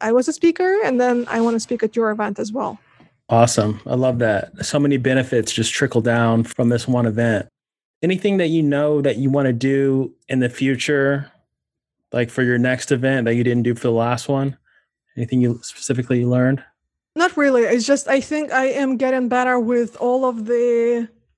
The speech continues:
Speaker 1: like, points, like, you know, four weeks before the event, this is the things that I need to do,
Speaker 2: Mm-hmm.
Speaker 1: because some things are still, s-, you know, slipping through the cracks, and you kinda do it last minute.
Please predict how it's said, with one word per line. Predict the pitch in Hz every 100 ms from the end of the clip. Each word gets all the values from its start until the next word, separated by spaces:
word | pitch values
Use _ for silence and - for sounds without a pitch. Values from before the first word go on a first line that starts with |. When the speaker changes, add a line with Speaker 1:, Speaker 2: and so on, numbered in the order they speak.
| _ _ _ _
Speaker 1:
like, | 240 - -
points, | - 262 302 -
like, | 254 247
you | 240
know, | 220
four | 220 269 262
weeks | 262 247
before | 247 - 240
the | 233
event, | 233 214 196
this | 220 233
is | 220
the |
things | 220 233 233
that | 220
I | 220
need | 220 -
to |
do, | 120 127
Speaker 2:
Mm-hmm. | 131
Speaker 1:
because | 143 254
some | 370 440
things | 415 440 415
are | 302
still, | - - 403 392
s-, | 302 - -
you | 254
know, | 233
slipping | 247 269 262
through | 262 254
the |
cracks, | 233 - 247 311 -
and | 269
you | 247 233
kinda | 262 285 277
do | 262
it | 247
last | 233 240 233
minute. | 233 240 302